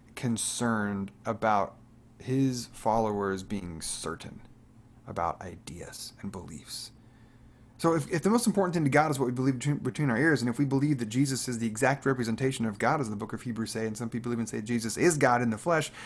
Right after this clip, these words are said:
then if the most important thing to God is what we believe, then you should certainly see that reflected in Jesus. The most important thing to Jesus, therefore, ought to be getting people to have the correct beliefs, because this must be the only thing that matters so that we can get into eternal life.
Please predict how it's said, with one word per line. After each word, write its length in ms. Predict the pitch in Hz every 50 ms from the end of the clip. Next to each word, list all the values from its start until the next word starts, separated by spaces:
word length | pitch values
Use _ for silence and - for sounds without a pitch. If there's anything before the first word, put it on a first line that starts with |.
| - - - - -
then 240 | 147 165 165 170 - -
if 120 | - 147
the 60 | 143 170
most 200 | 175 180 - -
important 260 | 151 147 170 151 151
thing 120 | 160 151
to 60 | 147
God 200 | 139 143 139 139
is 100 | 139 127
what 80 | 135 127
we 80 | 135 131
believe, 480 | 120 120 120 120 131 131 131 123 110
then 140 | 113 117 117
you 100 | 117 117
should 260 | 107 - - 107 104
certainly 520 | - - - - 160 160 - 151 139 135 117
see 160 | - - 123
that 160 | 123 - -
reflected 440 | 113 101 - - 120 117 - - 101 110
in 160 | 104 98 92
Jesus. 340 | 104 117 113 98 87 90 -
The 100 | - 117
most 200 | 127 123 113 127
important 260 | 117 - 131 123 110
thing 120 | 120 117 113
to 40 |
Jesus, 340 | 107 104 120 123 113 113 104
therefore, 420 | - 123 120 117 117 - 117 - -
ought 220 | - 123 - -
to 160 | - 135 131 127
be 400 | 120 143 139 135 127 123 117 - - - - - -
getting 260 | 131 151 147 151 135
people 280 | - 139 135 - 123 120
to 80 | -
have 260 | 110 110 131 123 110
the 60 | 110 123
correct 360 | - - 117 113 110 - 113
beliefs, 360 | 110 107 107 110 - - -
because 260 | - 110 - 107 101
this 160 | 113 113 -
must 180 | 127 123 117 -
be 120 | - 127
the 120 | 117 120 120
only 300 | 120 147 165 165 165 151
thing 200 | 143 - 147 143
that 100 | 131 -
matters 380 | 131 131 135 131 127 123 117
so 80 | - 113
that 80 | 113 104
we 100 | 110 107
can 100 | 113 113
get 160 | 110 117 110
into 380 | 110 110 110 104 - 113 110
eternal 320 | 107 104 - 110 107 107 104
life. 200 | 98 85 -